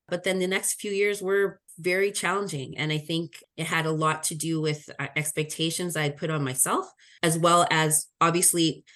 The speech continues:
other people excelling as well, right? And passing you and, and you having to, to think about, you know, what changes and shifts that you're gonna make. And that transition for me was really interesting. And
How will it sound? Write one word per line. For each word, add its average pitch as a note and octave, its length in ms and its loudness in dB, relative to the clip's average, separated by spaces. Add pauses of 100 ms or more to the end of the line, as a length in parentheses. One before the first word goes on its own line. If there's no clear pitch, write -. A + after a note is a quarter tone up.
(120)
other F3 240 4
people G3+ 640 -2
excelling A#3 580 6
as G#3+ 140 2
well, G3+ 280 2
right? A#3+ 300 0
And F3+ 140 -6
passing F#3 400 -2
you A3+ 220 2
and, E3 260 0 (300)
and E3+ 180 0
you F3+ 140 2
having E3+ 360 0
to, D#3 340 2
to - 120 -6
think E3+ 300 -2
about, D#3 320 0 (260)
you E3 120 0
know, D#3 380 0
what E3 280 -2
changes F3 500 0
and D3+ 100 4
shifts - 340 2
that - 160 -2
you're D3+ 140 2
gonna G3+ 200 -6
make. G#3+ 360 -4
And D3+ 280 0 (300)
that F#3 240 2
transition F3+ 640 -2
for E3+ 160 -4
me D3 300 0 (260)
was D#3+ 320 -4
really E3+ 200 2
interesting. E3 680 0
And F#3 320 4